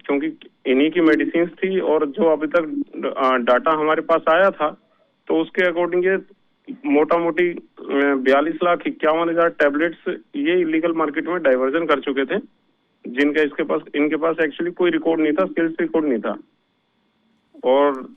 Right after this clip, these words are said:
approximate साढ़े पन्द्रह हजार कोडीन की बोतल ये मार्केट में डायवर्जन कर रखे हैं, जो मोटे मोटे पाँच करोड़ के आसपास की बैठती है, ये, ये पर्टिकुलरली एक ही कंपनी डायवर्जन कर चुकी थी। और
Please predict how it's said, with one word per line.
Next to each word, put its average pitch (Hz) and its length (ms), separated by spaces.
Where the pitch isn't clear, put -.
approximate 156 480
साढ़े 147 260
पन्द्रह 160 300
हजार 170 200
कोडीन 156 340
की 165 80
बोतल 151 280
ये 185 220
मार्केट 143 440
में 185 140
डायवर्जन 147 420
कर 107 100
रखे 104 220
हैं, 120 80
जो 170 120
मोटे 170 220
मोटे 170 200
पाँच 170 280
करोड़ 156 220
के 151 80
आसपास 143 380
की 156 60
बैठती 135 340
है, 180 220
ये, 196 360
ये 180 160
पर्टिकुलरली 170 760
एक 190 280
ही 196 60
कंपनी 165 440
डायवर्जन 143 440
कर 123 140
चुकी 104 260
थी। 98 200
और 135 220